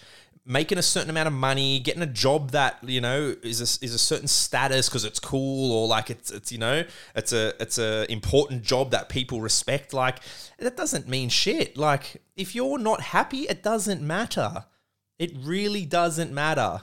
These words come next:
because you're gonna, if you achieve it all and get all the shit that you're looking for, you're still, you're not gonna be happy when you get there. How long do you think it's gonna last?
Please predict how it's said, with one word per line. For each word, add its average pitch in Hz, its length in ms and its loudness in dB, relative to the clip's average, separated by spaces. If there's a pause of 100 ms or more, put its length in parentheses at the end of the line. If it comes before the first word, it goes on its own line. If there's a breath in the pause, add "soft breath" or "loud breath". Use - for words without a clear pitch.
because 151 240 -2
you're 165 120 -2
gonna, 190 220 -2
if 170 160 -6
you 196 140 -2
achieve 220 380 0
it 208 60 2
all 196 320 2
and 170 180 0
get 196 140 4
all 208 240 6
the 165 100 -2
shit - 260 -2
that 156 120 -4
you're 151 120 -4
looking 185 280 -4
for, 277 360 -2 (260 soft breath)
you're 214 100 -4
still, 254 340 0
you're 233 140 0
not 262 100 0
gonna 277 160 -6
be 247 120 -4
happy 220 300 -2
when 269 160 -8
you 277 100 -6
get - 220 -6
there. 104 140 -4
How 214 160 0
long 233 180 -4
do 240 60 -10
you 220 80 -6
think 214 200 -8
it's 190 120 -6
gonna 190 180 -4
last? 147 580 -2